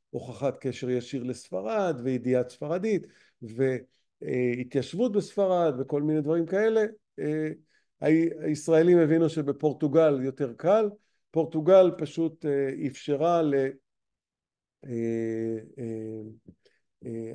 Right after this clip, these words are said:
אנשים שהצליחו להוכיח שהם, אה, שייכים למשפחות עם שמות של מ-, מגורשי ספרד, אה, יחסית בדרך קלה להשיג דרכונים פורטוגליים, מה שאפשר כניסה לתוך האיחוד האירופי וכל הדברים האלה שבאים עם דרכון אירופי.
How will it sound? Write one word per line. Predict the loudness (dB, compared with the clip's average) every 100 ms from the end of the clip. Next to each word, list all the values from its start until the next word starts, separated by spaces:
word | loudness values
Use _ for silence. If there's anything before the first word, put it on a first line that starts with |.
| -4
אנשים | -2 0 2 4 4
שהצליחו | 0 -2 -2 -2 -8 _ _ -20 -8 -2 0 2
להוכיח | 6 6 6 4 4 0
שהם, | -4 -2 0 0
אה, | 0 -2 -4 -8
שייכים | -2 -2 0 -2
למשפחות | 0 -2 -4 -6 0 0 0
עם | -2
שמות | -4 -4 0 0 -2
של | -4 -2
מ-, | -2 -4 -6
מגורשי | -4 -2 -2 -4 -8
ספרד, | -6 -4 -2 -2 -4 _ _ _ _ -4
אה, | -2 0
יחסית | -2 -2 -10 -4 -2 -2
בדרך | -2 2 2 0 -4
קלה | -2 0 -2 -6 _ _ 0
להשיג | 0 2 -2 2
דרכונים | 0 0 0 0 0
פורטוגליים, | -4 -4 0 2 4 2 0 -4
מה | -8
שאפשר | -10 -12 -8 -4 -4 -6 _ _
כניסה | _ -6 -6 -2 -2
לתוך | -2 -2 -4 -4
האיחוד | -8 -8 -4 0
האירופי | 0 0 -2 -2 -4 -4 -6
וכל | -8 -10 -12 _ _ _ _ -6 -4
הדברים | -4 -4 -2 -2
האלה | 0 0 -2
שבאים | -4 -12 -12 _ -4 -2 0
עם | -2 -4
דרכון | -6 -6 -4 -2
אירופי. | 0 -2 -2 -6